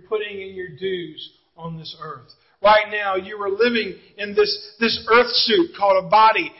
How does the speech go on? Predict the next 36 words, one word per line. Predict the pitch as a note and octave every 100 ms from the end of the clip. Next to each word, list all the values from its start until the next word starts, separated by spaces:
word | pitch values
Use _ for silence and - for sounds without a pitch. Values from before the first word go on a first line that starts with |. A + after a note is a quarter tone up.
| _ G#3+
and | G#3+
you | A3 A3
are, | G#3 G3 - -
you | G3 A#3
are | G3+
doing | E3+ B3+ C4+ B3+
the | A#3+
work | B3 A#3+
of |
the | -
Lord. | A3 F#3+
You | A#3+
are | A3 A3+
living | C#4+ C#4+ C4 - _
for | -
his | A3+ A3+
overwhelming | B3 A#3 A3+ A3+ A3 A3
purpose. | A3+ G#3 E3+ - - _
But | B3 A#3
one | C4 D#4+ D#4+ D4
day, | C#4+ C#4 F#3+ - - -
the | A3+ A3
effort | C#4 C#4 C4
that | B3 B3
you | A#3+ A#3
have | G#3+ -
put | D4+ D4+ - _
on | G#3 G#3 B3+
this | D4+ C#4
earth | A#3 A3+ A3 - - _
will | A#3+ A#3
be | A#3 A#3 - - _ _ _ _ _ _ _ _ _ _ _ _ _ _ _ _ _ _ _ _ _ _ _
tenfold, | - C#4 C#4 - B3 G#3 F#3+ -
twenty-fold, | C4+ C#4 - G#3+ F#3+
a | G#3
hundred-fold | B3+ D#4 C#4+ - A#3 E3 -